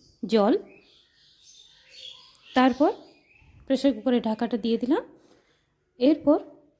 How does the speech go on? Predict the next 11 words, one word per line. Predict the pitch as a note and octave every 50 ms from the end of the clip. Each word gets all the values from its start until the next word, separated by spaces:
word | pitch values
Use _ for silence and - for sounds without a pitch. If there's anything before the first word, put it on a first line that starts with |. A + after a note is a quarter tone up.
| _ _ _ _ _ _ _ _ _ _ _ _ _ _ _ _ _ _ _ _
প্রেশার | - C#4+ C#4 - D4+ D4+
কুকারে | D4 D#4 C#4 C#4+ B3 D4+ G#4+ - - C#4
দুটো | B3 A#3+ - B3 D#4+ F#4+ - -
সিটি | - B3 - - C4 A#3
দিয়ে | B3+ C4 C4+ A#3+
নামিয়ে | A3+ A3 A3+ A#3 A#3 A#3+
নিয়েছি। | B3 B3+ C4 B3+ - - G#4+ - - - - _ _ _ _ _ _ _ _ _ _ _ _ _ _ _ _ _ _ _ _ _ _ _ _ _ _ _ _ _ _ _ _ _ _ _ _ _ _ _ _ _ _ _ _ _ _ _ _ _ _ _ _ _ _ _ _ _ _ _ _ _ _ _ _ _ _ -
খুব | - F4 E4 C#4 C4+
ভালো | C#4 C#4 D4 D4
করে | C#4+ A#3+ C#4 G4+ C#5 - - _ _ _ _ _ _ _ -
আমটা | A#3 A3+ A3 G#3+ C4